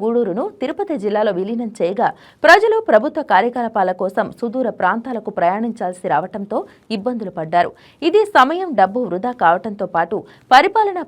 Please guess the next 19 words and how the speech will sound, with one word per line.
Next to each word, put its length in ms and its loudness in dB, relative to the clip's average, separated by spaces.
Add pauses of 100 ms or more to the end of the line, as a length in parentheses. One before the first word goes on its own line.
పరమైన 360 -2
అసౌకర్యాన్ని 600 -6 (100)
కలిగించింది. 520 -8 (640)
రెండు 260 4
వేల 200 2
ఇరవై 200 0
నాలుగు 320 -4
ఎన్నికల 380 -4
సమయంలో 380 -2 (100)
ప్రస్తుత 380 -2 (120)
సీఎం 320 -2
నారా 260 0
చంద్రబాబు 480 -4
నాయుడు, 240 -2 (340)
మంత్రి 340 2
నారా 300 4
లోకేష్ 340 -4 (100)
మరియు 200 -2 (100)
ఇతర 200 -10